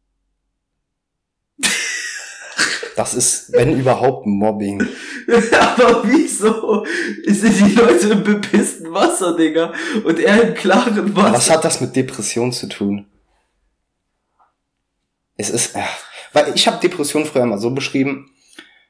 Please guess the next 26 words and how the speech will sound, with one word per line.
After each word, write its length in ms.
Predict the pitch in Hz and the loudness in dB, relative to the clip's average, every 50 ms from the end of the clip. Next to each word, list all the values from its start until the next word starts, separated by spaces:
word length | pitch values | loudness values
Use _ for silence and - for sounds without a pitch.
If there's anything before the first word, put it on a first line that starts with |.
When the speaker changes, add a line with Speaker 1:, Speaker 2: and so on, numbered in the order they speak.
| _ _ - | _ _ -2
Speaker 1:
äh, 600 | 113 113 107 107 107 110 107 107 107 107 - - | 0 2 2 4 4 4 4 4 2 2 0 -2
ich 120 | - - | -4 -4
bin 100 | 131 135 | -2 0
in 100 | 123 110 | 0 2
einem 120 | 110 104 104 | 2 0 0
schwarzen 460 | 101 - 107 104 110 107 - 113 98 | -2 0 0 0 0 0 -2 -6 -4
Raum 500 | 87 98 104 110 110 110 107 110 - _ _ _ _ _ _ - | 0 0 0 0 0 -2 -6 -10 -14 _ _ _ _ _ _ -18
und 100 | 107 110 | -14 -8
ich 60 | - | -4
weiß 160 | 104 104 - | -4 -4 -2
halt 120 | 110 101 - | -4 -6 -4
nicht, 160 | 107 101 - | -6 -8 -6
wie 40 | 101 | -8
ich 80 | - | -6
da 100 | - 98 87 | -4 -4 -2
raus 240 | 95 98 101 98 - | -2 -2 -2 -4 -4
soll. 360 | 104 104 101 101 98 - - _ _ _ _ _ _ _ _ _ | -2 -2 -2 -4 -6 -12 -20 _ _ _ _ _ _ _ _ _
Und 120 | - 110 | -10 -8
es 60 | - | -6
ist 40 | - | -6
halt 140 | 104 101 - | -6 -6 -6
kacke, 520 | - 101 95 - - 98 98 101 101 _ _ _ _ | -6 -8 -8 -6 -6 -6 -8 -8 -10 _ _ _ _
ist 140 | - - - | -16 -14 -10
kein 200 | - - 95 92 | -8 -6 -6 -6
Licht 220 | 92 92 - - - | -6 -8 -10 -8 -8
da. 280 | 90 90 90 92 _ | -8 -8 -8 -12 _